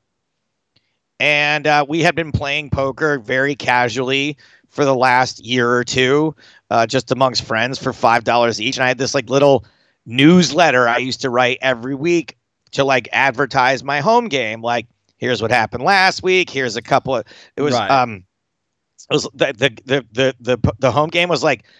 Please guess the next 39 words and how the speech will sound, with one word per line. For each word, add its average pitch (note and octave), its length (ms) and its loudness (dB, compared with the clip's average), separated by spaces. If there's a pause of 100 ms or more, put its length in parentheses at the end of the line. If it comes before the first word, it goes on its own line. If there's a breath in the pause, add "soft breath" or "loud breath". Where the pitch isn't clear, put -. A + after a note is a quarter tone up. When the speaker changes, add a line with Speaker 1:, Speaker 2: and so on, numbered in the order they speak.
(140)
Speaker 1:
probably, C#3+ 280 2
like, C#3 180 -4
eighteen, C3+ 300 -6
nineteen C3+ 280 -4
people, C3+ 320 -2
and C#3+ 80 0
it C3+ 40 0
was A#2+ 140 0
half A#2+ 240 0
straight B2+ 320 -4
guys C#3 280 0
and A#2+ 100 -8
half B2 300 -2
gay A#2+ 240 -4
guys. D3 520 0 (360 soft breath)
Speaker 2:
Right. C3 240 -2
Speaker 1:
And C3+ 260 -4
we C3+ 140 -6
used C#3 320 -4
to, D3 260 2
I C3 60 2
used C3 180 -4
to C#3 60 -2
put, B2 180 -2
like, B2+ 160 0
a C#3 80 0
couple B2+ 300 0
of A#2+ 100 4 (300 loud breath)
gay C3 340 4
innuendo C3 720 2
into B2+ 300 -4
the, A#2+ 240 -2 (340 soft breath)
into C#3 300 -8
the C#3 160 -2 (200)
email B2+ 400 2
to, - 100 -6
like, B2+ 200 0
entertain B2 680 -2
everybody. A#2+ 640 0